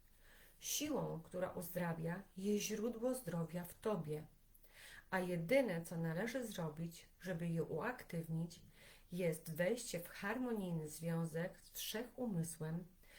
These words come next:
by poprzez wiarę rościć sobie prawo do wszechzdrowia i trzymać się go, dopóki rezultaty nie staną się widoczne w postaci zmian w funkcjonowaniu Twojego ciała.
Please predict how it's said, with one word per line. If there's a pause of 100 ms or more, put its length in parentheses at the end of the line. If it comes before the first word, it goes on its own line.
(260)
by
poprzez
wiarę
rościć
sobie
prawo
do
wszechzdrowia (500)
i
trzymać
się
go, (540)
dopóki
rezultaty (200)
nie (120)
staną
się
widoczne
w
postaci
zmian (320)
w
funkcjonowaniu
Twojego
ciała.